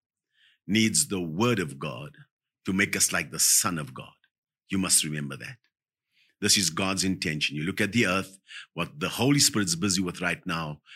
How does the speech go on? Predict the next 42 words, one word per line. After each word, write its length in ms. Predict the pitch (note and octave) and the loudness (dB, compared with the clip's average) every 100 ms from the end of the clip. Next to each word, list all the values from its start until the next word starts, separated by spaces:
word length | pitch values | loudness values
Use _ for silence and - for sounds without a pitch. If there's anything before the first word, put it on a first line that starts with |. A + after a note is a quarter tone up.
| - | -10
and 160 | F2 E2+ | -6 -2
bringing 360 | G2+ G#2 G2 F#2 | 0 2 0 -2
the 100 | F2 | -6
glory 580 | D2+ F#2+ A2 B2 B2+ | -6 0 2 2 2
of 160 | G#2 F#2+ | 0 -2
the 60 | F2+ | -6
Father 380 | - G2+ G2 | -2 -2 0
into 220 | F#2+ F#2+ F2 | -2 -2 -4
the 180 | F#2+ | -4
earth, 300 | D#2 D#2 - _ - - - | -2 -6 -8 _ -20 -18 -6
for 80 | |
the 140 | F2+ F2+ | -4 -2
whole 360 | - D3+ F3+ | 0 2 2
earth 320 | - G#2 - - _ _ _ | 0 -4 -6 -14 _ _ _
will 140 | G2+ G2+ | -4 -2
be 120 | G2+ | -2
filled 320 | - A#2+ A2+ | -2 0 0
with 120 | G#2 | 0
the 80 | F#2+ | -2
knowledge 480 | F#2+ G2+ A2 B2 G2 | -2 0 0 0 -2
of 100 | F2 | -4
the 80 | F2+ | -8
glory 380 | E2 G#2+ A2 A#2 | -4 -2 0 -2
of 100 | A2+ | 0
the 100 | A2 | -2
Lord 380 | F2+ E2 E2+ - - - - | -2 -4 -8 -12 -16 -18 -2
as 280 | A2 A2+ F#2+ | 2 4 4
the 100 | F#2+ | 0
waters 520 | F2 F#2+ G#2+ G2+ F2 | -2 -2 -2 0 2
cover 300 | - G2+ F#2 | 2 0 -2
the 140 | D#2+ D#2+ | -2 2
sea. 380 | - D#2+ - - _ - - | 2 2 -2 -18 _ -16 -6
And 160 | F#2 G2+ | 0 4
when 160 | C3+ | 6
you 140 | C#3+ B2+ | 6 6
understand 580 | A#2 G#2 - A2+ G#2 G#2 | 4 4 4 4 4 4
that, 320 | F#2+ D#2 F#2 | 2 0 -2
you'll 140 | F#2+ | 2
see 260 | F#2 - A2 | 4 4 4
the 160 | F#2+ | 0
Holy 260 | F2+ D3 C#3+ | 0 0 2
Spirit 340 | A2 G#2+ G#2 | 2 2 -2